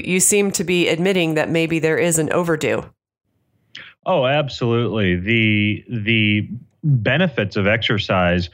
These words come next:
Speaker 2: actually begin to diminish, and you see an increase in risk of mortality. That there's a, a Doctor, uh, James O'Keefe, who's done some fascinating research on this, especially in, in endurance,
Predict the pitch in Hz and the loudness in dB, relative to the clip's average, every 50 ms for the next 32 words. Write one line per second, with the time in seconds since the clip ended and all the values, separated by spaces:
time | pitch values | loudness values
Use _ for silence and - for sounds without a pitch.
0 | - - - - - - - 123 131 - 165 131 120 107 117 110 107 - 107 90 | -14 -18 -18 -14 -8 -4 -2 -2 0 0 0 0 2 0 0 0 0 -2 -2 -2
1 | 95 85 95 131 190 139 73 - - - - - - 110 110 107 107 101 104 - | 0 0 2 2 2 0 -2 -2 -2 -2 -2 -4 -2 0 0 2 2 0 0 0
2 | 131 139 151 135 101 95 98 95 95 92 - 113 104 98 90 95 110 95 92 95 | 0 2 2 2 2 0 0 0 -2 -2 0 0 0 0 0 0 0 0 2 2
3 | 95 92 - - 107 92 92 90 87 85 - 120 120 123 117 95 87 87 95 95 | 0 0 0 -2 0 2 2 0 0 0 -2 -2 0 0 0 0 0 0 0 0
4 | 87 110 107 104 95 104 98 92 92 90 87 85 - - - - - _ - 113 | 0 0 0 0 0 2 2 2 2 0 0 -4 -8 -18 -20 -20 -16 _ -6 -4
5 | 107 107 113 113 117 110 - 131 120 110 104 101 98 95 95 95 107 110 117 123 | 0 0 0 0 -2 -2 -4 -2 0 0 0 0 0 0 0 0 0 0 0 0
6 | 110 107 90 - - 143 120 87 - - - 95 95 90 92 95 95 90 95 92 | 0 -2 -2 -2 0 0 0 0 -2 -4 -2 0 0 2 2 0 0 -2 -4 -4
7 | 87 104 104 104 104 - 104 98 92 90 87 90 101 104 - 110 90 82 - 92 | -2 0 0 0 -2 0 0 0 2 2 2 2 0 0 0 -2 -2 0 0 0
8 | 87 85 87 85 85 - 95 90 - - 98 90 85 - 101 90 85 80 78 80 | 2 2 2 0 0 -2 -4 -4 0 -2 -2 0 -2 -2 0 0 2 2 2 0
9 | 82 80 76 - 101 101 95 90 85 90 92 104 107 95 87 - - - - - | 0 -2 -2 -2 -2 0 0 2 2 2 0 0 0 -2 -2 -6 -8 -10 -10 -12